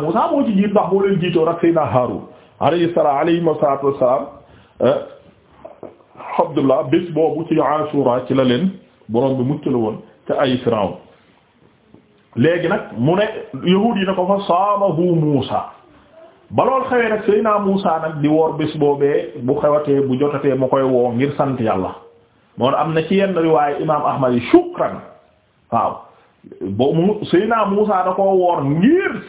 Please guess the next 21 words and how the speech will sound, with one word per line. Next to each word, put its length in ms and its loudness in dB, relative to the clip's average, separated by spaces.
sant 280 0
sant 300 -2
Yàlla 380 0
waaw 220 -2
ci 200 0
riwaayu 400 2
imaam 240 0
Muslim 280 -2
shukran 400 2
lillahi 460 2
ta'ala 420 0
fa 160 0
nahnu 320 -4
nasuumu 440 -4
looloo 320 2
tax 200 -6
nag 100 -2
ñun 220 -2
ñu 100 0
koy 140 0
woor 320 -2